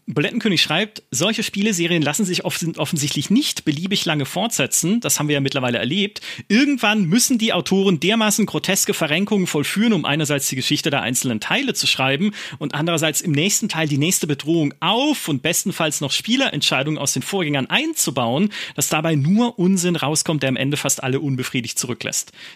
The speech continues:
Deswegen lasst Dragon Age und Mass Effect ruhen.“ Oha, ne? „Und macht lieber eine neue BioWare-Serie.“ Also holt euch ein neues Universum sozusagen aus eurem Hinterkopf.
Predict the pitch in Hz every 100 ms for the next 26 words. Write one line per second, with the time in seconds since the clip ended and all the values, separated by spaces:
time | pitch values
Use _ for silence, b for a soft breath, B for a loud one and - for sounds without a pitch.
0 | - 156 - 214 226 294 - _ _ _
1 | _ 131 160 240 - - - 165 185 202
2 | - 175 175 - 139 139 - 151 127 -
3 | 113 113 147 202 294 320 - _ _ 127
4 | 120 117 143 277 - 165 277 B B B
5 | - 170 - 151 - 151 147 135 127 135
6 | 127 135 185 - 139 190 190 196 175 185
7 | 202 233 330 381 - 135 139 - _ _
8 | _ - 139 120 143 139 135 - 131 127
9 | 127 123 - 156 123 117 113 156 202 202
10 | 190 180 196 220 147 147 160 147 190 196
11 | 202 240 -